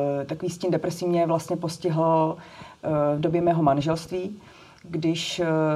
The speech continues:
jsme čekali miminko a o to těhotenství jsme přišli. Nepřišli jsme o něj zase tak pozdě, ale pro mě docela už dost pozdě, protože já jsem jako se vším počítala a najednou jsem měla úplně prázdné ruce. A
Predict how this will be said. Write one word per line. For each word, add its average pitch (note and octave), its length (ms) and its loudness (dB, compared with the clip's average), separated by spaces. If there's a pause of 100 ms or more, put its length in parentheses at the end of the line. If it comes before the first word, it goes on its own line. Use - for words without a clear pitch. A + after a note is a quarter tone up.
(600)
jsme E3 140 -4
čekali D#3+ 260 2
miminko E3 380 4
a D3+ 520 2 (120)
o - 40 -4
to E3+ 140 0
těhotenství D#3+ 480 0
jsme D#3 140 -2
přišli. D3+ 440 -2
Nepřišli D3+ 360 -2
jsme D#3+ 260 0
o D#3+ 80 0
něj D3+ 580 2 (360)
zase D#3 200 2
tak F3+ 180 2
pozdě, C#3 640 0 (140)
ale D#3 360 4
pro D#3+ 200 0
mě D#3+ 140 4
docela D3+ 380 -2
už - 180 -8
dost - 240 -12
pozdě, D3 280 -2
protože D#3 360 -4
já C#3+ 80 6
jsem D3 360 -4 (420)
jako D#3 160 -4
se F3 120 -2
vším E3 200 2
počítala D#3 580 4
a - 20 4
najednou D3+ 340 4
jsem D#3 180 -2
měla D3 200 2
úplně D3 300 0
prázdné D3 440 0
ruce. E3 340 -6 (600)
A E3 420 6